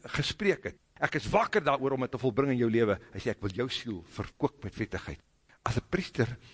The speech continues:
se siel verkook is met vettigheid, wat is 'n priester se werk? Priester is om voor God te staan.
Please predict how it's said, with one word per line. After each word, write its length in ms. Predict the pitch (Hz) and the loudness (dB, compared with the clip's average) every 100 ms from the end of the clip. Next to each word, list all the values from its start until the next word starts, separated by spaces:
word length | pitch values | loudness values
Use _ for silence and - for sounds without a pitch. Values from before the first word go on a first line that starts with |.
| - | -18
se 140 | - | -12
siel 320 | 107 - 143 | -8 -2 0
verkook 400 | 143 - - 117 | 0 -4 -2 -2
is 80 | - | -2
met 140 | 107 - | -6 -4
vettigheid, 480 | 110 101 95 87 | -6 -4 -4 -2
wat 180 | 107 110 | -2 -2
is 100 | 139 | -2
'n 80 | 131 | -6
priester 300 | - 104 92 | -6 -6 -8
se 100 | - | -10
werk? 340 | 78 67 - - - _ _ _ _ _ _ _ _ _ _ | -10 -12 -14 -20 -20 _ _ _ _ _ _ _ _ _ _
Priester 340 | - 120 - | -6 -4 -2
is 140 | 95 - | -4 -2
om 100 | 90 | -2
voor 180 | - 87 | -2 -4
God 200 | - - | -8 -10
te 80 | |
staan. 360 | 87 - 78 - | -8 -6 -6 -8